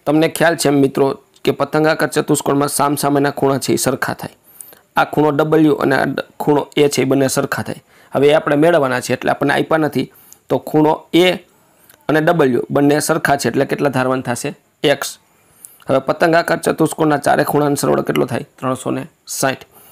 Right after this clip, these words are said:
માટે બધાની કિંમત મૂકીએ. ડબલ્યુની જગ્યાએ એક્સ, આરની જગ્યાએ એંસી, એની જગ્યાએ એક્સ, ઈની જગ્યાએ સિત્તેર બરાબર ત્રણસો સાઠ. માટે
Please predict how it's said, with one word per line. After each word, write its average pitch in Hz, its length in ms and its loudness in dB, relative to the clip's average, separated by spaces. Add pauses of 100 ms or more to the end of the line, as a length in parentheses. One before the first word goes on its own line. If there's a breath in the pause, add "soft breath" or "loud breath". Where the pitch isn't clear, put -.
(300 loud breath)
માટે 135 180 0
બધાની 147 300 0
કિંમત 156 260 4
મૂકીએ. 127 240 -2
ડબલ્યુની 135 420 2
જગ્યાએ 131 480 2
એક્સ, - 280 -6 (580 loud breath)
આરની 139 320 4
જગ્યાએ 127 320 2
એંસી, 151 480 2 (260)
એની 139 200 4
જગ્યાએ 127 360 2
એક્સ, - 200 -6 (160)
ઈની 135 200 4
જગ્યાએ 131 240 0
સિત્તેર 147 340 0
બરાબર 120 280 0
ત્રણસો 120 360 -6
સાઠ. - 300 -2 (920 loud breath)
માટે 143 400 2